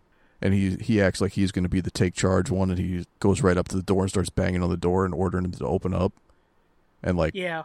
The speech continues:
Speaker 1: and, like, nobody will open the door, but
Speaker 2: Oh,
Speaker 1: he
Speaker 2: yeah,
Speaker 1: can,
Speaker 2: and I
Speaker 1: but he
Speaker 2: guess
Speaker 1: can,
Speaker 2: they
Speaker 1: but,
Speaker 2: can sense
Speaker 1: but he can sense that there are people behind the door, so he knows there's
Speaker 2: Yeah.
Speaker 1: people in there, but
Speaker 2: Yeah,
Speaker 1: nobody
Speaker 2: I
Speaker 1: won't open the door. So after
Speaker 2: I
Speaker 1: he tries a
Speaker 2: completely
Speaker 1: couple
Speaker 2: glossed
Speaker 1: times,
Speaker 2: over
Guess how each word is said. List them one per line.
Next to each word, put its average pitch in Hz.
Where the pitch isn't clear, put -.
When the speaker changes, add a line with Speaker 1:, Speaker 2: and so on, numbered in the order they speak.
Speaker 1:
and, 101
like, 87
nobody 90
will 92
open 90
the 87
door, 90
but 95
Speaker 2:
Oh, 254
Speaker 1:
he 269
Speaker 2:
yeah, 269
Speaker 1:
can, 247
Speaker 2:
and 220
I 214
Speaker 1:
but 131
he 277
Speaker 2:
guess 254
Speaker 1:
can, 104
Speaker 2:
they 214
Speaker 1:
but, 220
Speaker 2:
can 233
sense -
Speaker 1:
but 113
he 117
can 107
sense 110
that 92
there 92
are 90
people 98
behind 90
the 90
door, 95
so -
he 95
knows 98
there's 95
Speaker 2:
Yeah. 87
Speaker 1:
people 95
in 98
there, 98
but 92
Speaker 2:
Yeah, -
Speaker 1:
nobody 92
Speaker 2:
I -
Speaker 1:
won't 92
open 104
the 92
door. 98
So -
after 104
Speaker 2:
I 95
Speaker 1:
he 92
tries 113
a 104
Speaker 2:
completely -
Speaker 1:
couple 107
Speaker 2:
glossed 104
Speaker 1:
times, 98
Speaker 2:
over -